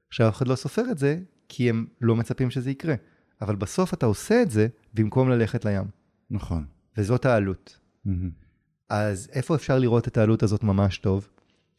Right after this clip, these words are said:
Speaker 1: אם האוטו הוא של חברה, ועובד שלך נוסע באוטו הזה,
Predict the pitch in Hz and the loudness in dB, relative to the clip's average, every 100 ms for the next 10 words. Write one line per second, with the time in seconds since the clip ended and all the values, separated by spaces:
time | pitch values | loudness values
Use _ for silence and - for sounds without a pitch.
0 | _ 117 127 127 147 123 123 - 120 - | _ -4 0 2 2 -2 -2 -6 -12 -4
1 | 113 - 113 92 92 - _ _ _ _ | -4 -2 -6 -4 -8 -10 _ _ _ _
2 | _ 98 107 110 98 123 - 120 120 101 | _ -6 -4 -2 0 2 2 -2 0 -2
3 | - 110 104 92 87 98 92 | 0 2 2 2 0 -2 -2